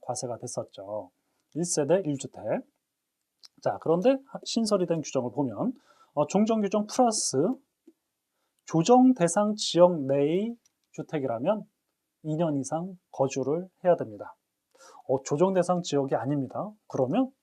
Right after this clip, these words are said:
이 규정은 적용되지 않고, 어, 종전대로 이 년 이상 보유만 하면 일 세대 일 주택 비과세가 됩니다. 자, 그런데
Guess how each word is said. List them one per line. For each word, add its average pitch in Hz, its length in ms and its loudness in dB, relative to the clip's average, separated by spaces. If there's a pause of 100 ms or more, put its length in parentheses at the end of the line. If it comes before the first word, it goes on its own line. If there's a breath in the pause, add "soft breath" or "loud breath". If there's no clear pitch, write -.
(120)
이 165 200 0
규정은 147 480 0
적용되지 139 480 -2
않고, 127 540 -8 (440 soft breath)
어, 117 220 -6 (140)
종전대로 143 580 -2
이 156 160 -4
년 156 180 -2
이상 165 320 -6
보유만 147 460 -2
하면 156 460 -6 (160)
일 147 120 -6
세대 151 520 -4
일 139 160 -6
주택 - 480 -10
비과세가 135 580 -2
됩니다. 127 420 -6 (2500 loud breath)
자, 156 140 -2
그런데 190 360 4